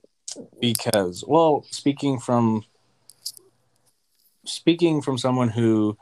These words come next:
ha-, has a, like, a general anxiety in everyday life, um,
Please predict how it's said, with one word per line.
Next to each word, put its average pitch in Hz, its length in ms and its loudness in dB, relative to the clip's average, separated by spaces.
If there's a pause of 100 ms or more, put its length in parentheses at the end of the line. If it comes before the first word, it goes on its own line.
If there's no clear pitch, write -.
(920)
ha-, 107 140 -8 (140)
has 107 500 2
a, 101 80 -2
like, 95 200 -4
a 92 60 -6
general 95 600 -4
anxiety 90 840 -6 (100)
in 92 120 -14
everyday 90 680 -8
life, 87 480 -8 (1040)
um, 80 640 -6